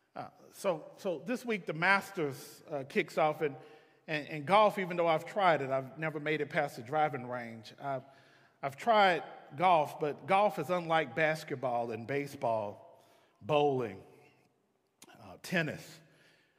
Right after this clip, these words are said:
where the person with the highest score wins. In golf, it's the one with the lowest score, right? The one with the lowest score wins. Tiger Woods, they're talking about he,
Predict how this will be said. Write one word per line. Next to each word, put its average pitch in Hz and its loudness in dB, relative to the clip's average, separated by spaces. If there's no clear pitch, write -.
where 127 -2
the 131 -6
person 165 0
with 139 -6
the 123 -6
highest 156 0
score 127 -4
wins. 139 -8
In 180 -4
golf, 180 4
it's 165 -6
the 165 -8
one 165 -4
with 139 -6
the 139 -8
lowest 156 -4
score, - -20
right? 143 -2
The 147 -4
one 170 2
with 160 0
the 156 -2
lowest 185 4
score 131 -2
wins. 139 -2
Tiger 165 2
Woods, 156 2
they're 143 -2
talking 180 4
about 160 4
he, 156 0